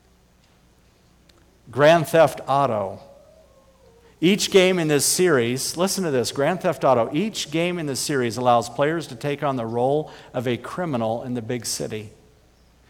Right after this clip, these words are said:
Typically an individual who plans to rise through the ranks of organized crime through the course of the game. The player is given various missions by kingpins and major idols, yes, idols,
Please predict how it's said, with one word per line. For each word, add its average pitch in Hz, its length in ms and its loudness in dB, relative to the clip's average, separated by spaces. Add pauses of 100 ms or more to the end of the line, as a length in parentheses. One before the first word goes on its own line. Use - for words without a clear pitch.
(180)
Typically 202 460 6
an 170 80 6
individual 170 640 4
who 160 140 2
plans 170 680 2
to 151 140 -2
rise 156 440 6
through 151 140 -2
the 131 80 0
ranks 147 380 0
of 135 120 0
organized 143 560 0
crime 127 600 -2 (320)
through 139 160 -2
the 123 100 -2
course - 880 -4
of 135 140 -8
the 131 80 -6
game. 113 480 -6 (180)
The 127 80 -6
player 185 320 6
is 143 140 4
given 156 260 2
various 143 400 0
missions 156 400 0
by 131 220 4
kingpins 175 760 -2
and 127 160 -4
major 160 560 0
idols, 123 760 -2 (160)
yes, 135 340 2 (100)
idols, 120 560 -4